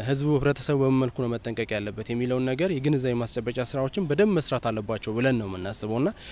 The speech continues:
ይሄን በ-፣ ከሚመለከተው አካላት የሚፈለገውን መረጃ በመውሰድ በሚዲያ ላይ በማስተላለፍ ያንን የሚዲያ አካላት መስራት ከቻሉ ብዙ ለውጥ ይመጣል።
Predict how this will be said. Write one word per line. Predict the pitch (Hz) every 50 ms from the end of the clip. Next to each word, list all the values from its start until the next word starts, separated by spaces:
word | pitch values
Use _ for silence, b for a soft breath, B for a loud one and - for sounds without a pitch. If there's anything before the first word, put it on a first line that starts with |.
| B B B
ይሄን | - 143 170 185 214 226
በ-፣ | 175 147 131
ከሚመለከተው | - 151 156 160 156 151 147 139 135 127 - 139 127 139 131
አካላት | 123 120 - 131 131 165 175 -
የሚፈለገውን | 151 131 131 127 - - 139 127 131 127 135 131 123 120
መረጃ | 123 123 120 123 117 127 123
በመውሰድ | 117 120 120 123 123 - - 226 - B B B B B B B B
በሚዲያ | - 120 120 120 131 127 139 135
ላይ | 135 135 135
በማስተላለፍ | 123 127 123 127 123 - - 127 123 127 127 127 - 127
ያንን | 120 120 120 120 120
የሚዲያ | 120 127 131 131 131 131 127
አካላት | 123 - 131 123 123 123 - 120
መስራት | 120 123 - 135 127 - -
ከቻሉ | - 127 - 147 180 196 170
ብዙ | 143 147 139 139
ለውጥ | 127 131 127 117 113
ይመጣል። | 107 101 98 107 151 220